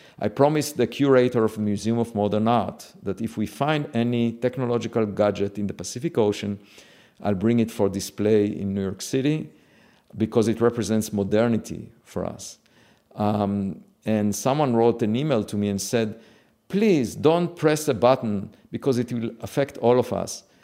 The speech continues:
if you find a gadget." And I said, "Don't worry about it. I will not <laughs> press any button." <laughs> We, uh,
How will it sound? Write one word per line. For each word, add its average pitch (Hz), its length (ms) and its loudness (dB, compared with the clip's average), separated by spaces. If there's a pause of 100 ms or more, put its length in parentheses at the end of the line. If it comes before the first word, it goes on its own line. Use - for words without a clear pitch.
(140)
if - 140 -4
you 117 80 0
find 117 260 2
a 104 40 2
gadget." 98 400 2 (460)
And 107 160 -2
I 110 140 2
said, 104 280 -4
"Don't 160 280 2
worry 156 220 0
about 95 280 -2
it. 95 120 -8 (120)
I 120 100 -2
will 147 160 0
not 151 260 -2
<laughs> - 60 -16
press - 260 -6
any 147 160 2
button." 123 520 -2
<laughs> 120 1500 2
We, 131 160 4
uh, 95 440 0